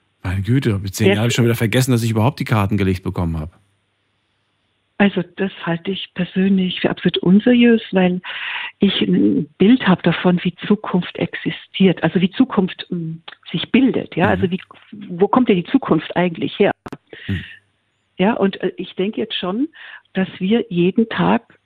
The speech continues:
Speaker 2: mit unserem Denken und mit unserem Handeln an unserer Zukunft irgendwie mitwirken. Okay? Würdest du das auch unterschreiben?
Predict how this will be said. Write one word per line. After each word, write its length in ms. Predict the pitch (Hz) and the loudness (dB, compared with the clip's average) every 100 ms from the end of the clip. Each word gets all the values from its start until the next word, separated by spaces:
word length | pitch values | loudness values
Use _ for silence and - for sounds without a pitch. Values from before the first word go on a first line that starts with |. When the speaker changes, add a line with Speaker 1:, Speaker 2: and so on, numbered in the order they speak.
| - | -2
Speaker 2:
mit 180 | 170 | -2
unserem 400 | - 170 170 156 | 0 -2 -2 -2
Denken 440 | 143 151 240 - 269 | 0 0 2 2 2
und 120 | 190 | 2
mit 160 | 165 160 | -6 -6
unserem 380 | 165 160 160 - | -6 -4 -4 0
Handeln 400 | 160 190 233 220 | 0 4 4 4
an 160 | 160 | 2
unserer 340 | - 165 - - | 0 -2 -2 -4
Zukunft 580 | - 190 - 180 - - | -2 -2 0 -2 -2 0
irgendwie 300 | 170 170 170 | 0 4 4
mitwirken. 580 | 185 - - - - - - | 4 2 -4 -4 -4 -6 -4
Okay? 380 | - - 202 269 _ _ _ _ _ _ _ _ | -6 2 2 2 _ _ _ _ _ _ _ _
Würdest 160 | 185 - | -2 0
du 40 | 190 | 0
das 80 | - | 0
auch 40 | |
unterschreiben? 600 | 160 151 160 160 151 151 | -2 -4 -6 -4 -4 -6